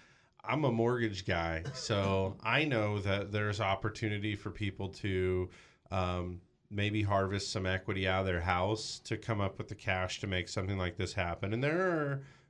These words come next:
Speaker 1: plenty of situations where that makes good sense. For example,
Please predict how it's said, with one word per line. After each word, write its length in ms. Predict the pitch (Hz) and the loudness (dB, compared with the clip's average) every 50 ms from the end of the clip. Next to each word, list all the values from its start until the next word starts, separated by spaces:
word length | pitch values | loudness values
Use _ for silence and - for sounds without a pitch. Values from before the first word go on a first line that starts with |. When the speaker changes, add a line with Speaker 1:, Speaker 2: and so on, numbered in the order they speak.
| _ _ _ - | _ _ _ -4
Speaker 1:
plenty 400 | - 143 147 156 160 156 147 139 | 0 2 4 4 4 4 2 2
of 160 | 123 117 - | 2 0 -2
situations 880 | - - - 123 - - 127 120 117 117 117 - - 117 110 110 101 107 | -4 -4 -2 -4 -2 0 2 2 4 2 2 2 0 0 0 0 0 0
where 220 | 107 107 107 107 98 | 0 2 2 2 2
that 220 | 107 107 107 107 | 2 2 2 2
makes 260 | 107 107 107 107 - | 0 0 -2 -2 -6
good 260 | - - 110 101 95 95 | -4 -4 -4 -4 -2 -4
sense. 500 | - - 95 85 82 82 80 - - - - _ _ _ _ _ _ _ | -4 -2 -2 -2 -2 -4 -8 -10 -14 -16 -18 _ _ _ _ _ _ _
For 160 | - 117 110 | 0 0 2
example, 760 | 98 92 107 110 110 110 110 - 113 95 92 92 95 92 | 2 2 2 4 4 2 2 2 2 4 4 4 2 0